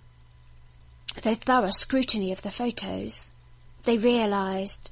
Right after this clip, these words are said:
that to their unspeakable disappointment, it was not him. One good thing did come out of it, in that this other missing man was able to be reunited with his own family.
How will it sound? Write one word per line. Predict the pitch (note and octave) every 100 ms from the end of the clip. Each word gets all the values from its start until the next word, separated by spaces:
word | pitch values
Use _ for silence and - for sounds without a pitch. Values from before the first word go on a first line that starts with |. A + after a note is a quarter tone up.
| -
that | - -
to | -
their | G3+ -
unspeakable | G#3 - - B3 A#3+ G3 G3
disappointment, | G#3 G3+ G#3 B3 G#3+ F#3+ F#3 G3+ - - - - - -
it | - D#3
was | A#3 G#3+
not | G3+ F3+ -
him. | - A3 F#3 F3+ F#3+ - - - - - - - - - - - - - - - - - - - - -
One | C#4 D4
good | D#4+ C#4
thing | - A#3+ G#3+
did | G#3 C4+ -
come | G#3 G#3
out | C4 C4
of | G3+
it, | E3 F#3 - - - - - - - -
in | A3 A3
that | A3 -
this | A3 -
other | A3+ A3+
missing | A#3+ C#4+ A3 G3
man | F#3 F3 F3 G3+ - - -
was | A3
able | A#3+ G#3
to | - G3+
be | G#3 G3
reunited | F#3+ A3 A3 A3 A#3+ A3 - -
with | F#3+
his | F#3+
own | A#3+ G#3+
family. | - F3+ F3 F3 F3 F#3